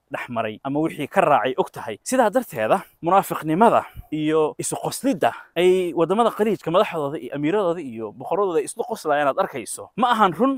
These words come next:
oo waa keliya, yacni, afkaasi. Waana taad arkayso, dabcan, inay garabkeeda ka baxeen. Marka arrinta isweydiinta leh waxay tahay dad noocaa ah, walaalkooda ka yar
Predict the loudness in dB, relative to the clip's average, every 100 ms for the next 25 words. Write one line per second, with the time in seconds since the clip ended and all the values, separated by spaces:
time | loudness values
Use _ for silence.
0 | -4 2 6 8 6 4 -2 0 -2 0
1 | -2 -2 -4 -6 -6 -8 -10 _ 0 2
2 | 2 2 2 4 0 -2 -2 -6 -8 _
3 | -2 -2 -4 -2 0 2 2 2 0 0
4 | -4 -10 -8 -6 -2 0 0 -2 -6 -4
5 | -4 -2 -2 -4 -8 -10 -8 -6 -4 -6
6 | -4 -2 -2 -4 -10 2 6 6 4 0
7 | 0 0 -2 -2